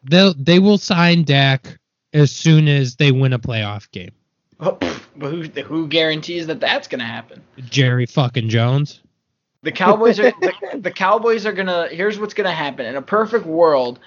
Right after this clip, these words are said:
Speaker 2: the Cowboys are either not gonna make the playoffs or they're gonna lose in the first round of the playoffs. They're gonna abandon ship with everyone but Zeke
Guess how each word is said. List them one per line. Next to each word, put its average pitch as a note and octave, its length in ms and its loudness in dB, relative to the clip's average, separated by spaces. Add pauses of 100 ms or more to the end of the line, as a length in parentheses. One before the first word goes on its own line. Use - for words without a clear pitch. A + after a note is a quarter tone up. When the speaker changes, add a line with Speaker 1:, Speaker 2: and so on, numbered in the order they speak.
(280)
Speaker 2:
the D#3 80 -6
Cowboys F3+ 640 2
are E3 200 -6
either E3 260 -4
not E3+ 320 -6
gonna F#3+ 140 -4
make E3 200 -6
the D3+ 80 -8
playoffs C#3 600 -6
or F3+ 320 4
they're D3+ 100 -4
gonna D3+ 160 -6
lose F3 360 2
in E3+ 80 -8
the D3 80 -8
first E3+ 320 0
round D#3 220 -2
of C#3+ 60 -8
the C3+ 60 -6 (100)
playoffs. C3+ 380 0 (260)
They're E3 120 0
gonna D3+ 320 0 (200)
abandon F3 520 0
ship D#3 440 -2
with C#3+ 140 -8
everyone D3+ 420 -4
but D3 360 2
Zeke B2 480 -10